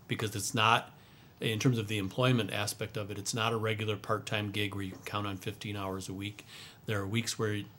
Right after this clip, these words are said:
s-, Annette is a very active, one of our most active standardized patients. There are weeks when she probably works twenty, twenty-five hours in a particular week, but then she might not work again for two or three weeks,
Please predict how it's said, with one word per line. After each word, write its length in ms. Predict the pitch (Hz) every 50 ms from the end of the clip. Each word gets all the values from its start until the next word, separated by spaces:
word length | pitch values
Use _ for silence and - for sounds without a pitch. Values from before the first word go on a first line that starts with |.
| - -
s-, 180 | - - - - - - - - - - -
Annette 380 | 117 110 107 113 120 - - - - - - -
is 120 | - 120 107
a 40 | 98
very 260 | 107 110 110 110 104
active, 440 | 107 101 101 - - 110 104 - -
one 100 | 107 107
of 80 | 104 101
our 80 | 95
most 300 | 98 104 113 117 113 -
active 320 | 107 101 98 - - 107 -
standardized 560 | - - 104 104 104 98 95 95 95 - -
patients. 420 | 104 101 101 - - 110 117 - - - - - - - - - -
There 140 | - 131 127
are 60 | 123
weeks 360 | 113 107 113 117 117 - - 123
when 180 | 110 110 107
she 240 | 104 - - - 120
probably 480 | - - 120 113 110 110 110 110 107 101 107 107 - -
works 300 | - 117 117 117 - -
twenty, 360 | - - - 117 113 117 113 110
twenty-five 480 | 110 - 113 113 113 - 120 117 113
hours 380 | 117 113 123 123 120 110 104 -
in 80 | 107
a 60 | 104 104
particular 480 | - - - 120 110 - - 107 104 107
week, 380 | 117 131 139 135 135 - - - - - - - - -
but 80 | 120
then 120 | 127 127 123
she 140 | - -
might 160 | 143 147 139 127
not 160 | 113 107 107
work 140 | 113 107 107
again 440 | 101 98 123 120 117 113 107 104 104 - - - - - - -
for 100 | - 107
two 160 | - - 123
or 80 | 110
three 220 | 104 - 110 104 101
weeks, 500 | 107 135 139 123 104 - - - -